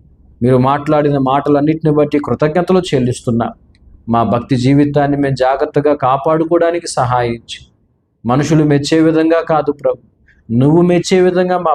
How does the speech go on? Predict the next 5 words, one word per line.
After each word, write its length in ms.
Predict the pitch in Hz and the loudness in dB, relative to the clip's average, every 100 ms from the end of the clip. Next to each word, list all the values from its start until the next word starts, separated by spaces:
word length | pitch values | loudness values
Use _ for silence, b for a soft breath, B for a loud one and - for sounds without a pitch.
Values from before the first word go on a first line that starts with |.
| 143 | -2
భక్తి 240 | 127 180 | -4 -2
జీవితం 420 | 160 170 165 165 | 2 0 2 0
ఉండునట్లు 480 | 139 165 185 185 196 | 2 2 2 0 -2
సహాయం 560 | 190 147 127 123 120 117 | 0 -2 0 0 0 -4
చేయండి. 340 | - 120 113 | -4 -4 -4